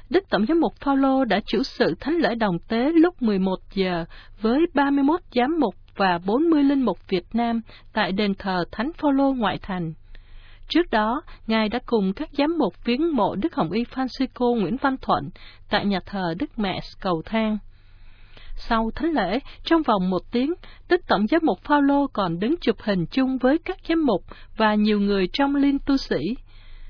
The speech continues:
Rồi Ngài được hai linh mục dìu lên xe để về nhà. Nhưng lúc này, Đức Tổng giám mục có dấu hiệu bị đột quỵ nên được chở thẳng tới bệnh viện Thánh Camilo để cấp cứu. Có tin cho biết, khoảng sáu giờ chiều,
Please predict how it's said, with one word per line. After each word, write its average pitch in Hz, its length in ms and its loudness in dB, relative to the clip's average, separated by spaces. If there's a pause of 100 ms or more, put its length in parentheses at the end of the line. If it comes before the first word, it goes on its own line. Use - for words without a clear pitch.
(140)
Rồi 226 240 2
Ngài 202 240 2
được 202 260 -2
hai 302 160 0
linh 302 200 2
mục 208 160 0 (140)
dìu 190 240 2
lên 247 220 2
xe 247 420 0
để 185 220 -2
về 196 140 0
nhà. 175 340 -2 (440)
Nhưng 226 240 2
lúc 277 280 0
này, 196 160 -2 (380)
Đức 349 160 0
Tổng 208 200 2
giám 320 140 4
mục 226 220 0
có 277 160 2
dấu 349 160 4
hiệu 185 320 2
bị 190 180 0
đột 190 240 -2 (100)
quỵ 160 280 -2 (340)
nên 294 220 2
được 214 260 -2
chở 202 220 -2
thẳng 196 260 -4
tới 285 280 0
bệnh 196 140 0
viện 180 300 0
Thánh 233 180 -2 (120)
Camilo 254 640 2
để 180 160 -4
cấp - 180 -6 (120)
cứu. 254 260 4 (1000)
Có 262 160 4 (100)
tin 240 180 2
cho 214 180 0
biết, 254 240 0 (260)
khoảng 180 300 -2
sáu 269 260 0
giờ 277 260 4
chiều, 170 340 -2